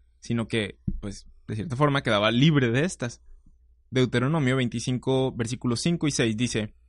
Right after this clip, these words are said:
"Cuando hermanos habitaren juntos y muriere alguno de ellos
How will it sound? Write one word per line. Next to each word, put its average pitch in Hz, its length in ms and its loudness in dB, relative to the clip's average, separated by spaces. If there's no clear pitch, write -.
"Cuando 131 320 0
hermanos 156 500 0
habitaren 147 480 0
juntos 123 600 -6
y 127 80 -2
muriere 131 460 2
alguno 135 380 -2
de 151 120 2
ellos 117 320 0